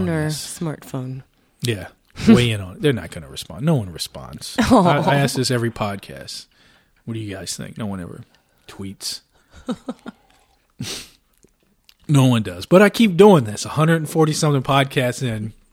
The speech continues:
Speaker 1: I just keep doing it. It's like I'm exercising my muscle. That's what I'm doing.
Speaker 2: There you go.
Speaker 1: You know, no one's clicking on the Amazon link.
Speaker 2: I did.
Speaker 1: You did, and you saved me from going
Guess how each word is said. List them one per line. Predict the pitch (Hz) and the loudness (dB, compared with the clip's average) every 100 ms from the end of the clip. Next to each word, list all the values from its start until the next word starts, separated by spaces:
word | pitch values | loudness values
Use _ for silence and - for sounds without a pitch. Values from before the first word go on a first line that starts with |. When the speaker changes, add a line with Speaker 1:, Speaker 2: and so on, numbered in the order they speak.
| - | -8
Speaker 1:
I | 113 | -6
just | 120 117 | -6 -8
keep | - 123 110 | -10 -10 -8
doing | 113 98 90 | -8 -8 -14
it. | - _ _ _ _ _ - - | -20 _ _ _ _ _ -20 -16
It's | - | -10
like | 110 - | -10 -8
I'm | 113 - | -12 -8
exercising | 151 - 156 160 151 160 156 147 151 | -8 -4 -2 2 2 2 0 -2 -4
my | 131 127 135 | -4 -2 -2
muscle. | 123 113 - 87 - _ - - - 160 - - - - | -4 -6 -8 -10 -18 _ -20 -18 -10 -10 -10 -18 -20 -10
That's | 127 - | -8 0
what | 131 135 | 4 4
I'm | 131 | 4
doing. | 123 113 95 92 | 0 -2 -4 -10
Speaker 2:
There | 165 | -10
you | 160 160 | -10 -10
go. | 175 175 | -10 -10
Speaker 1:
You | 160 | -8
know, | 95 98 107 - | -8 -10 -12 -8
no | 113 | -4
one's | 127 117 | -2 -4
clicking | - 135 - 117 | -4 -4 -4 -4
on | 113 | -4
the | 110 | -4
Amazon | 101 101 104 107 98 | -6 -8 -8 -8 -8
link. | 95 95 92 - - - | -10 -12 -12 -16 -18 -12
Speaker 2:
I | 175 | -12
did. | 165 160 156 - | -10 -10 -12 -12
Speaker 1:
You | 117 | -10
did, | 113 156 190 165 | 2 8 8 6
and | 127 | -2
you | 123 | -4
saved | 117 - 170 165 135 | -4 2 6 6 4
me | 139 135 | 0 -2
from | - 123 | -2 -2
going | 127 127 | 0 0